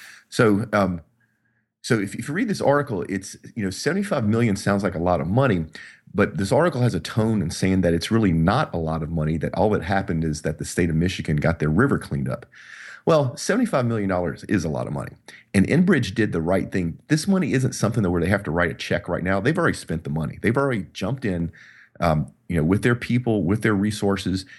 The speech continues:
They contained the problem as quickly as possible,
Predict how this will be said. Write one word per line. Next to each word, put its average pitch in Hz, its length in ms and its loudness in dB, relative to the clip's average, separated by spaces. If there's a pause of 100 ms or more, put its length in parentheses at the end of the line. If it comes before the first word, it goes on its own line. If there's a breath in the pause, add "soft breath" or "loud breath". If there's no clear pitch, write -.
(260 loud breath)
They 80 200 2
contained 120 480 2
the 123 40 4
problem 104 300 2
as 76 80 -10
quickly - 480 -2
as 82 80 -4
possible, 78 480 -4